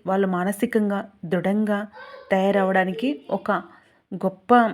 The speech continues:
విజయాన్ని కూడా చేకూర్చడానికి మౌనం ప్రధాన పాత్ర వహిస్తుంది. మౌనం అనేది మాటల్లో చెప్పలేనంత గొప్పది. ఎందుకంటే మనిషిని అన్ని విధాలుగా గొప్ప స్థాయికి తీసుకెళ్తుంది.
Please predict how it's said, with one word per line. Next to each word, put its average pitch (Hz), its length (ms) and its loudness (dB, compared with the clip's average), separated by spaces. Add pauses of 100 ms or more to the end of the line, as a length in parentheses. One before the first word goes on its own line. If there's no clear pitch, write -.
(760)
విజయాన్ని 214 480 -2
కూడా 240 220 2
చేకూర్చడానికి 202 1080 -2
మౌనం 214 440 0
ప్రధాన 190 520 -2
పాత్ర 202 360 -2
వహిస్తుంది. 185 680 -4 (640)
మౌనం 214 420 2
అనేది 226 520 -2 (720)
మాటల్లో 202 480 0
చెప్పలేనంత 190 720 -4
గొప్పది. 190 640 -4 (460)
ఎందుకంటే 220 680 -2 (240)
మనిషిని 240 640 0 (260)
అన్ని 190 300 0
విధాలుగా 226 600 2 (800)
గొప్ప 190 320 -2
స్థాయికి 214 460 0
తీసుకెళ్తుంది. 185 920 -4